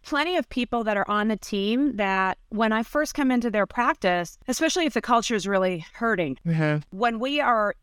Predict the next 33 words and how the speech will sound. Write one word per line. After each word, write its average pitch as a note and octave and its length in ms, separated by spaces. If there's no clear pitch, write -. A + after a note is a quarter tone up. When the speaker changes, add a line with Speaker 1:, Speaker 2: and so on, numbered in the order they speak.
Speaker 1:
under G#3+ 220
stress, E3+ 600
we B3 120
revert G#3 540
to F3 680
whatever A#3 500
our G3 220
strongest G3 460
personality F#3 560
type E3+ 260
is, E3 340
then G#3 240
becomes G3 420
one F3+ 200
of D#3+ 80
our D#3+ 160
weaknesses, E3 580
right? E3 380
And F#3 180
we F#3 80
Speaker 2:
Right, D#3 160
Speaker 1:
use A3+ 220
Speaker 2:
right. G3+ 80
Speaker 1:
it F#3+ 100
in G3 320
not G3 200
a G3 40
great E3+ 320
way. C#3 320
You F#3+ 80
know, F3 140
for - 160
instance, F#3 680